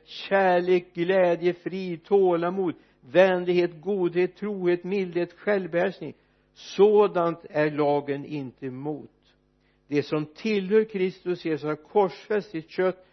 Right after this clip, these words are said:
med dess lidelser och begär. Om vi har liv genom anden, låt oss också följa anden."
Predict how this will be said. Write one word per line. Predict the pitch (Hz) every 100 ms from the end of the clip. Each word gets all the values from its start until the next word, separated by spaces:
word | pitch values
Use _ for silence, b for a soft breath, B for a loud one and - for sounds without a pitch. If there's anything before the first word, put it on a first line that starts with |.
| b
med | 156
dess | 160 160 165
lidelser | 170 202 156 147 170 160 170
och | 165 151
begär. | 151 147 165 147 135 113 _ _ _ _ _ _ _ -
Om | 151 180
vi | 175 170
har | 175
liv | 175 196 220 190
genom | 165 160 151 160 -
anden, | 160 147 127 147 135 113
låt | 147 135 165 160 160
oss | 160 143 -
också | 156 151 147 - 139 131
följa | _ - 151 117 110 123 123 - -
anden." | 127 104 101 - 117